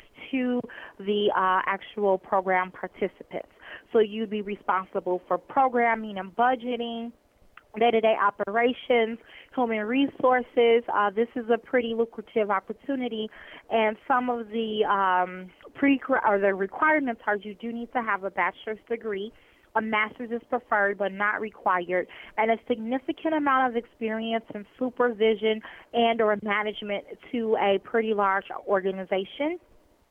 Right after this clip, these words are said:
that's directed on service delivery. Um, <clears throat> so I would say anyone who's interested in working as a,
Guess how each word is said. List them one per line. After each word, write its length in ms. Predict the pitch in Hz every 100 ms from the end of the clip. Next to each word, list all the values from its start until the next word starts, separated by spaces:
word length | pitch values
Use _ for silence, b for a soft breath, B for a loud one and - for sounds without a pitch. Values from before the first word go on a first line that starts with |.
| _ -
that's 180 | 214 214 -
directed 480 | 214 208 202 - 202
on 340 | - 190 185 190
service 340 | - 196 180 190 _
delivery. 580 | 190 185 170 127 110 - B B 196 -
Um, 420 | - 190 190 180 - -
<clears throat> 380 | 240 247 226
so 120 | 233 196
I 160 | 202 240
would 140 | 233 -
say 140 | 208
anyone 440 | 196 196 196 190 190
who's 240 | 196 196 196
interested 720 | 208 196 - - - 190 180
in 560 | 190 180 180 170 175 185 B B B B B -
working 440 | 220 226 226 220
as 160 | 214 202
a, 160 | 214 196